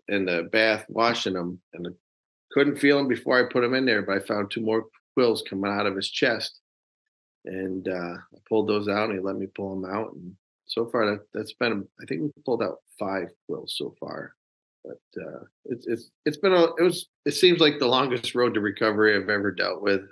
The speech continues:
on a dog. But, you know, it, he's, he's, uh, he hasn't lost his, even when he was hurting and sick, he hasn't lost his spirit, and he hasn't, you know, just, just couldn't move that well. And, you know, for a few,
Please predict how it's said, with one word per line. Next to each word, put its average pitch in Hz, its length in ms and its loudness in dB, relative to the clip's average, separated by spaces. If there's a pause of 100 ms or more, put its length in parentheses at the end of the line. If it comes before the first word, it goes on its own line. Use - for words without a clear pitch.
(140)
on 95 100 -6
a 92 60 -4
dog. 90 440 -4 (140)
But, 87 180 -10 (720)
you 98 80 -4
know, 104 320 -4 (260)
it, 110 240 -6
he's, - 340 -8 (140)
he's, 117 460 -4
uh, 98 340 2 (580)
he 117 80 4
hasn't 143 320 4
lost 131 280 2
his, 127 120 -2
even 151 300 2
when 135 80 4
he 120 80 6
was 110 360 0
hurting - 360 2
and 117 120 -6
sick, 120 260 0
he 107 80 0
hasn't 107 260 -4
lost 107 240 -2
his - 160 -2
spirit, 104 500 0
and 98 80 -12
he 95 60 -6
hasn't, 101 300 -6 (540)
you 101 100 -8
know, 101 160 -4
just, - 560 -12 (180)
just - 260 -4
couldn't 107 280 0
move 110 200 2
that 85 240 -4
well. 85 260 -10
And, 92 120 -16 (460)
you 92 80 -8
know, 110 60 0
for 107 160 0
a 98 100 -2
few, 113 180 2